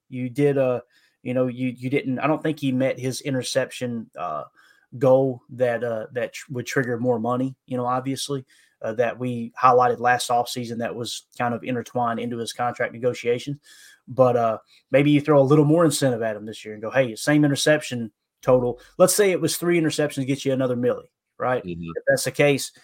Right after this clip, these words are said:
Speaker 1: then maybe they go to him and say, "Hey, let's up that. Let's go with the same four million dollar base cap hit," right? Um, just, j-, like I said, generally speaking, and say, "I know last year we said," and I don't know the exact number, I'm just kinda going off cuff here.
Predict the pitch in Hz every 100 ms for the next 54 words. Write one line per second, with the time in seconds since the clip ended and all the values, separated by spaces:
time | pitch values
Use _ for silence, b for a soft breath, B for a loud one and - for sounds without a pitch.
0 | b b 131 131 120 110 - - 131 135
1 | 131 127 131 127 127 123 123 135 139 147
2 | 147 - 147 - 139 127 156 135 123 -
3 | 151 160 147 _ _ _ _ - 156 156
4 | 156 156 143 143 143 135 139 143 - _
5 | _ 151 135 - 123 123 127 127 131 _
6 | b b b b - 117 117 117 143 -
7 | 175 127 - _ _ _ _ _ 143 -
8 | 135 117 156 156 151 151 147 143 127 113
9 | 113 - _ _ _ _ _ _ _ 143
10 | 143 - 135 117 b b 151 143 151 151
11 | 147 139 131 147 139 131 - _ - 156
12 | 156 156 131 151 151 143 117 120 131 -
13 | 127 113 127 127 123 - 123 113